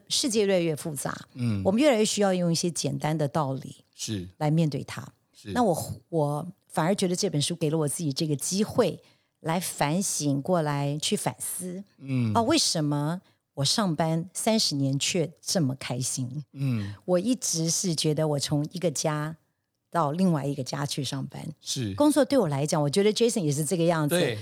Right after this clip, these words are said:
Speaker 1: 一到你的工作的氛围，我就可以感受得到你热爱你的工作。
Speaker 2: 嗯。是。
Speaker 1: 因此你的团队也热爱跟你工作。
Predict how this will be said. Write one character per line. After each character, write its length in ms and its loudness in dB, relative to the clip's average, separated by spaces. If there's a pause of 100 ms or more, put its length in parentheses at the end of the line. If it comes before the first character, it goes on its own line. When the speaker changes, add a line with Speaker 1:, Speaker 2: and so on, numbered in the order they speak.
Speaker 1:
一 80 0
到 160 6
你 80 2
的 100 4
工 180 4
作 120 4
的 80 4
氛 280 2
围， 220 2 (160)
我 80 2
就 100 4
可 120 0
以 40 4
感 240 -2
受 220 2
得 100 2
到 260 2 (400)
你 100 2
热 180 4
爱 120 2
你 80 2
的 80 -2
工 220 2
作。 280 -6
Speaker 2:
嗯。 40 -14
是。 320 -8
Speaker 1:
因 120 4
此 180 0
你 160 2
的 140 0
团 320 0
队 380 0
也 140 0
热 300 4
爱 240 2
跟 160 0
你 80 4
工 240 2
作。 320 -2